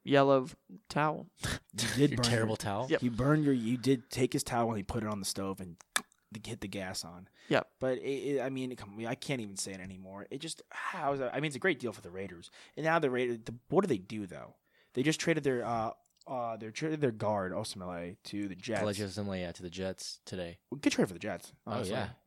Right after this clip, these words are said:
Speaker 3: He's a
Speaker 2: Um,
Speaker 3: great, he's
Speaker 2: they
Speaker 3: a
Speaker 2: get
Speaker 3: great guard.
Speaker 2: great guard, but they get out of that massive <clears throat> contract. Do you, I think they have to, I mean, no, we're gonna get to our Fab Five with crazy free agent predictions, but I think they have to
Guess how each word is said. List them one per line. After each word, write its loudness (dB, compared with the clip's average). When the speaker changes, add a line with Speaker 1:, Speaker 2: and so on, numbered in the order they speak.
Speaker 3:
He's 2
a 4
Speaker 2:
Um, 2
Speaker 3:
great, -2
he's -6
Speaker 2:
they 0
Speaker 3:
a -4
Speaker 2:
get 4
Speaker 3:
great 0
guard. -4
Speaker 2:
great 0
guard, 2
but -4
they -2
get 4
out 4
of -6
that -6
massive -6
<clears throat> -2
contract. -4
Do -4
you, 4
I 0
think -2
they 2
have 2
to, -2
I -2
mean, -2
no, 4
we're 4
gonna 0
get -2
to -4
our -2
Fab -2
Five -6
with -12
crazy -10
free -10
agent -12
predictions, -10
but -4
I -2
think -8
they -6
have -10
to -20